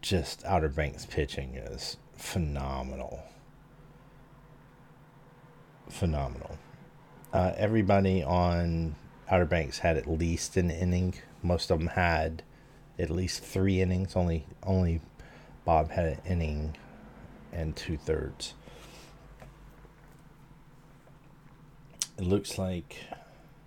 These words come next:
one, two, three, four, five, six, seven of the pitchers pitched for, uh, you know, I think a lot of that probably has to come with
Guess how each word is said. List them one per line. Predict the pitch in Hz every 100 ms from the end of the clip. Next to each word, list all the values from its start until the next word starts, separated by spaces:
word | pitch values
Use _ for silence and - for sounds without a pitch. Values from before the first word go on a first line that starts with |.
| - - - - - - - - -
one, | 92 90
two, | 85 87 80
three, | 76 90 90
four, | 85 - 73 -
five, | - 69 -
six, | - - -
seven | 101 90 92 90 82
of | 90 82
the | 82
pitchers | - - - 101 -
pitched | - 131 - 131 -
for, | - 92 90 85 87 - - - - - - -
uh, | - 82 -
you | 113
know, | 120 127 120 113 - - -
I | 98
think | - 127 120 - - -
a |
lot | 98 92 95 95
of | 95
that | 92 87 -
probably | - - 90 92 87 87 101
has | - 92 90 -
to | -
come | - 87 85
with | 82 82 80 -